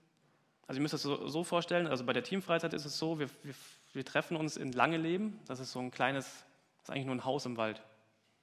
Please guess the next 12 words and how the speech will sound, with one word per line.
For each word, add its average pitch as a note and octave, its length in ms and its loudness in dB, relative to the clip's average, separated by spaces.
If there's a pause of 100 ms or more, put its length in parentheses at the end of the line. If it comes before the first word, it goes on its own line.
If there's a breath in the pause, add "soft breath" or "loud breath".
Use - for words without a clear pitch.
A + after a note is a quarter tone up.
mitten C3+ 240 -2
im B2+ 160 -2
Wald. A2 260 0 (680 loud breath)
Und C3 160 2
das C3+ 140 2
Schöne G3 220 4
an E3+ 60 4
Langeleben E3 520 4
ist, - 340 -2
es - 120 -6
gibt - 180 -4
da C3 260 2